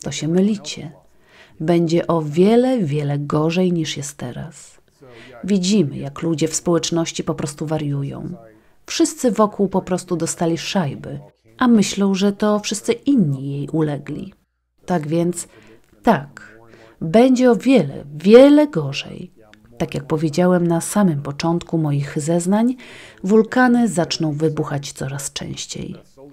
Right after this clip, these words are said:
Burze będą coraz bardziej dotkliwsze i będzie się pojawiało coraz więcej znaków.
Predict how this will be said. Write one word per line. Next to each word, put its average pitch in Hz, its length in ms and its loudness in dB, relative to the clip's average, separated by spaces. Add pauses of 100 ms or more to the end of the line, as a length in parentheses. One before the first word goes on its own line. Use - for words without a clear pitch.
(140)
Burze 175 500 2
będą 185 300 2
coraz 165 340 -2
bardziej 170 420 0
dotkliwsze 170 880 -4
i 170 120 -4
będzie 160 240 -2
się 175 120 -4
pojawiało 196 480 0
coraz 208 340 -4
więcej 262 400 -2
znaków. 143 680 -12